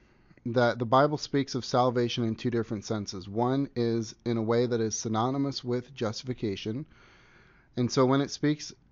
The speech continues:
of salvation in that sense, it always is by faith alone. But there's another sense in which the Bible speaks of salvation, and that is within the broader theological sense,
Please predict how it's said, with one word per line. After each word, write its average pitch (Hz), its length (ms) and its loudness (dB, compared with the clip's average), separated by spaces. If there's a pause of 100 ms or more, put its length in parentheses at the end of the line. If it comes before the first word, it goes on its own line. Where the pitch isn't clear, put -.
(120)
of 123 440 0 (720)
salvation 123 580 2
in 113 160 0
that 135 320 2
sense, 110 480 -4 (920)
it 131 160 2
always 135 520 4
is 117 380 2
by 113 180 0
faith 107 280 0
alone. 120 480 0 (840)
But 123 220 4
there's 135 240 4
another 143 520 4
sense 120 380 0
in 123 80 0
which 120 240 -2
the 120 100 -6
Bible 117 300 2
speaks 117 380 -4
of 110 360 0
salvation, 113 760 0
and 113 180 0
that 120 140 2
is 123 180 -2
within 117 340 0
the 113 80 -2
broader 117 500 0 (1000)
theological 117 640 4
sense, 110 560 -2